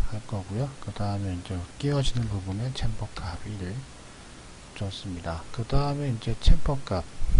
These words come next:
요 자리 두 개짜리로 깎을 건데, 웬고하니 오일실이 들어가요. 그래서 오일실 들어가는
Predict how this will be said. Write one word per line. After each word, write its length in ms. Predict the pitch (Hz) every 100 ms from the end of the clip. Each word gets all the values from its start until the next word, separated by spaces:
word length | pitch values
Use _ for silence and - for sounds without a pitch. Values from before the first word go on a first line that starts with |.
| - - 117
요 140 | 104
자리 340 | - 107 101 95 - - - - - - - - - - -
두 120 | 110
개짜리로 580 | 107 104 - 139 139 117
깎을 380 | - 151 - 135
건데, 400 | - 92 123 98 - -
웬고하니 840 | 104 110 120 131 135 113 104 101 - - - - - - - - - - - - - - - - - - - - -
오일실이 640 | 98 101 113 - 151 139
들어가요. 480 | 104 101 87 80 92
그래서 280 | 120 107 107
오일실 460 | 95 101 117 131
들어가는 380 | - 110 110 113